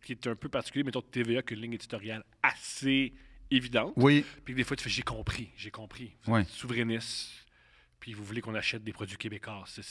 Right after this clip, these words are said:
Speaker 1: juste, je veux juste écouter un été de roman, les nerfs. » Puis Radio-Canada, des fois, tu fais, « Oui, le Canada, c'est extra. » Oui, j'ai compris, mais là, je veux
Speaker 2: Ouais.
Speaker 1: juste avoir, je veux rire, câlisse. C'est
Speaker 2: Uh-huh.
Speaker 1: vraiment compliqué. Ce que j'aimais de T Q S, je chantais vraiment quand j'écoutais T Q S un, tout pouvait arriver.
Speaker 2: Ça, c'est vrai.
Speaker 1: Ça, c'était excitant.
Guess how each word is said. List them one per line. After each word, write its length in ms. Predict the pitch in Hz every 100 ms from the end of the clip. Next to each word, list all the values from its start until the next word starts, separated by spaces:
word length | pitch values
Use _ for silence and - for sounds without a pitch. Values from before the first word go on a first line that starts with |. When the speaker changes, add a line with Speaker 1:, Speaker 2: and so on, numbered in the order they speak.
| -
Speaker 1:
juste, 240 | 95 110 -
je 40 | 110
veux 40 |
juste 140 | 120
écouter 160 | - -
un 80 | 104
été 140 | 95
de 60 | 101
roman, 240 | 95 104 92
les 180 | 95 113
nerfs. » 160 | 104 98 - _ _ - - - - - _ -
Puis 140 | 139
Radio-Canada, 580 | 131 120 131 120 113 139
des 80 | 127
fois, 160 | -
tu 100 | 120
fais, « 60 | 113
Oui, 200 | 135 160
le 100 | 143
Canada, 600 | - 131 127 123 127 123 113
c'est 140 | -
extra. » 420 | - - 131 117
Oui, 240 | 120 143 117
j'ai 80 | -
compris, 460 | 120 110 - 147
mais 100 | 110
là, 60 | 120
je 100 | 113
veux 60 | 120
Speaker 2:
Ouais. 80 |
Speaker 1:
juste 220 | 107 - - -
avoir, 220 | 117 110 - 117
je 60 |
veux 80 | 143
rire, 280 | 165 220 -
câlisse. 420 | - 107 123 120
C'est 40 | 127
Speaker 2:
Uh-huh. 40 |
Speaker 1:
vraiment 180 | 120 123
compliqué. 280 | 123 - 160 - - - - - - - -
Ce 120 | -
que 60 | 190
j'aimais 140 | 180
de 40 | -
T 80 | 131
Q 180 | -
S, 100 | 139 -
je 40 |
chantais 220 | 127 139
vraiment 360 | 123 139 135 160
quand 160 | -
j'écoutais 360 | 131 127 - 139 - -
T 100 | -
Q 140 | 139 143
S 120 | -
un, 120 | 175 139
tout 180 | - 156
pouvait 160 | 143
arriver. 200 | 113 101 - _ _ _
Speaker 2:
Ça, 140 | - 139
c'est 120 | 117
vrai. 200 | 120 160 -
Speaker 1:
Ça, 80 | 131
c'était 140 | -
excitant. 260 | 135 - 135